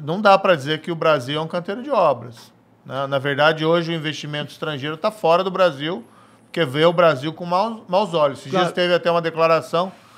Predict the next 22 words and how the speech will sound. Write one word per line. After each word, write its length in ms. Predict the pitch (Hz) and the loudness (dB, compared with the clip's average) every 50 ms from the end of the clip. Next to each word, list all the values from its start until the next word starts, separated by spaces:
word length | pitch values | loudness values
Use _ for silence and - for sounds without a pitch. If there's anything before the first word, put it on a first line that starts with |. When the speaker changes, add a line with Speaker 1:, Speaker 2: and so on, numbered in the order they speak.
| - - - _ _ _ _ _ _ | -20 -20 -20 _ _ _ _ _ _
Speaker 1:
eh, 180 | - 120 123 120 | -8 -8 -6 -4
vocês 340 | 123 131 127 - 147 131 | -4 -6 -6 -6 -6 -2
devem 260 | 123 147 143 131 143 139 | 0 0 0 0 -2 -6
ter 160 | - 147 139 | -6 -6 -6
visto, 440 | 120 127 151 175 190 180 - 170 147 | -4 -4 -4 -4 -4 -4 -6 -10 -8
do 220 | 131 135 139 135 135 | -6 -6 -6 -6 -4
maior 320 | 131 143 151 160 180 196 190 | 0 4 6 8 8 6 6
fundo 320 | - - 185 185 180 175 | 2 -2 -6 -6 -6 -6
de 80 | 160 160 | -6 -6
investimento 560 | 156 160 147 - - 156 147 147 143 143 143 | -6 -6 -6 -8 -8 -8 -6 -6 -6 -4 -4
do 80 | 160 | -4
mundo, 340 | 165 170 175 202 240 262 311 - | -2 -2 -2 -2 -2 -4 -8 -6
que 100 | - 156 | -2 -2
é 40 | |
o 60 | 143 127 | -2 0
BlackRock, 720 | 131 147 147 147 - 151 151 151 170 208 - - - - _ _ _ _ _ _ _ _ _ _ _ | 2 0 0 0 0 0 2 2 2 2 -2 -8 -18 -20 _ _ _ _ _ _ _ _ _ _ _
que 140 | - - 196 | -12 -10 -8
simplesmente 800 | - - 196 175 190 196 190 165 165 160 160 175 180 - - 254 | -4 -4 -4 -4 -4 -6 -6 -4 -2 -2 -2 -2 -4 -6 -8 -10
o 160 | 285 302 302 294 | -10 -10 -12 -8
dono 380 | 247 208 180 202 240 285 285 220 | -2 2 4 4 4 4 2 0
do 80 | 180 | -2
BlackRock 580 | 147 151 156 160 160 160 170 165 170 190 185 | -2 0 0 0 0 0 0 2 2 2 0